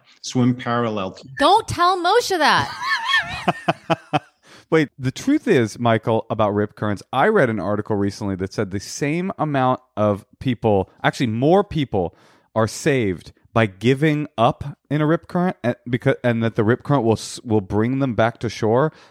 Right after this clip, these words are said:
Speaker 3: than people that go
Speaker 1: Hmm.
Speaker 3: parallel. So the, the other advice they say is give up.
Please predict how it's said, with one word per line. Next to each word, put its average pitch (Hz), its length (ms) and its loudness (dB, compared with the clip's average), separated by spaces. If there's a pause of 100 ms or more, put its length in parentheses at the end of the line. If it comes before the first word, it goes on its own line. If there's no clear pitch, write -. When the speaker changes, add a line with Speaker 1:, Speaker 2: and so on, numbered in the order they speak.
Speaker 3:
than 117 180 2
people 135 340 0
that 107 260 0
go 110 200 4
Speaker 1:
Hmm. 120 140 2
Speaker 3:
parallel. 110 500 2
So - 180 0
the, 120 220 0
the 123 220 -2
other 170 260 2
advice 110 400 2
they 104 140 -2
say 98 320 -2 (240)
is 104 180 -2
give 120 320 0
up. - 400 0